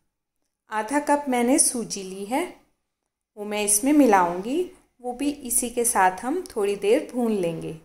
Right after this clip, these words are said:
दो तीन मिनट मैंने वेजेस को भून लिया है और दो तीन मिनट के लिए मैं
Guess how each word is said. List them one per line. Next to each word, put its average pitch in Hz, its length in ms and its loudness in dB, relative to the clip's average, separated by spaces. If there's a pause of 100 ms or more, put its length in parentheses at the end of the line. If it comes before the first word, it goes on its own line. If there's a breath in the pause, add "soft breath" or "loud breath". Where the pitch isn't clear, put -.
(540)
दो 220 120 -4
तीन 247 220 -2
मिनट 247 280 2
मैंने 247 280 4
वेजेस 240 360 4
को 269 140 0
भून 262 240 0
लिया 277 280 6
है 302 380 2 (280 loud breath)
और 254 260 -12
दो 285 160 0
तीन 302 260 0
मिनट 294 300 4
के 285 80 -2
लिए 285 180 4
मैं 294 400 0